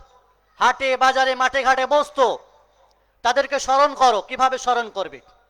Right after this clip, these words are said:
তাদের নামে কোনো মূর্তি তৈরি করো, স্ট্যাচু তৈরি করো।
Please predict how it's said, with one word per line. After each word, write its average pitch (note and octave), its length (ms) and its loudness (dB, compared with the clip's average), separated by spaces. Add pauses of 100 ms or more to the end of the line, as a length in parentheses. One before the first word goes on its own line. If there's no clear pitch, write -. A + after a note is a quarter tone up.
(840)
তাদের A#3 300 0
নামে A#3 300 -2
কোনো A#3 220 -4
মূর্তি A#3+ 300 -2
তৈরি A3+ 260 0
করো, F3 300 0 (500)
স্ট্যাচু B3+ 360 0
তৈরি C#4 240 0
করো। B3 340 4